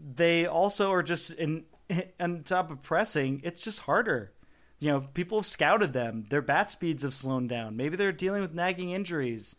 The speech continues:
Who knows? But it's, it's, it's a struggle to score.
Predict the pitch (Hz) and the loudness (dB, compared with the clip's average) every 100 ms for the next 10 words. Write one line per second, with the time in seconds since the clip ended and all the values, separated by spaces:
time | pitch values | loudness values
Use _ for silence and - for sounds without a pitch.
0 | - - - - 214 202 220 143 113 - | -18 -20 -12 -4 -2 0 0 0 -2 -6
1 | - 143 139 - 151 147 - - - _ | 0 -2 -2 -2 -2 0 -2 -4 -8 _
2 | - _ - - 151 - - - _ - | -20 _ -12 -4 -4 -4 -12 -14 _ -20
3 | _ - 180 - 151 - - - 220 180 | _ -8 -4 -2 -2 -2 -4 0 0 0
4 | 160 - - 247 185 127 | 0 0 -2 -2 -2 -2